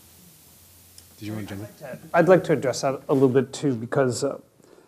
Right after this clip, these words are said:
Speaker 2: Pitzer is something we're so proud of and have learned a lot about how it doesn't take just a village here, it takes a whole community and a university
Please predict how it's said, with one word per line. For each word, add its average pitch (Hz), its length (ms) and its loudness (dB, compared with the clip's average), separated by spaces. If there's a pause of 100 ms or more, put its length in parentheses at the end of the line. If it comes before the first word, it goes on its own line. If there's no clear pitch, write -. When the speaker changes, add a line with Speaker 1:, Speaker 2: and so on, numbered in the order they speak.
(200)
Speaker 2:
Pitzer - 520 6
is 139 220 0
something 139 680 0
we're 147 480 6
so 143 220 0
proud 135 280 6
of 113 160 6
and 110 120 -4
have 120 100 -12
learned 131 340 2
a 131 40 2
lot 127 280 8
about 123 520 4 (300)
how 120 520 4 (720)
it 123 100 -12
doesn't 170 540 2
take 156 200 0
just 147 220 0
a 123 40 -4
village 135 480 6
here, 123 300 -2
it 127 140 -8
takes - 640 -4
a 143 80 -2
whole 131 540 4
community 127 720 -2
and 120 560 0
a 131 100 -4
university 127 840 -6